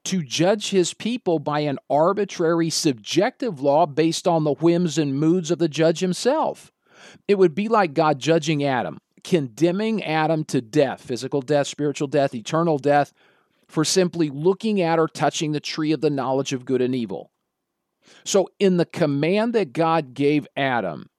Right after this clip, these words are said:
this, this legal mechanism through which God commanded Adam, did God say, "Do not look at that tree and do not touch that tree"?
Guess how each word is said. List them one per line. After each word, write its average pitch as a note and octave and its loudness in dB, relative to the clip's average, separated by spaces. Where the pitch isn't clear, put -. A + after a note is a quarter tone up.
this, D#3 0
this - -4
legal F#3 0
mechanism D#3 0
through F3+ -4
which D#3 -4
God D3 0
commanded C#3 -2
Adam, A2+ -2
did C3 -2
God A#3+ 0
say, C#3+ 0
"Do D#3 2
not C#3+ 2
look D#3 0
at - -12
that A3 -2
tree G3+ -4
and C#3 -2
do D3+ 0
not D3+ 0
touch - -2
that - -8
tree"? - -12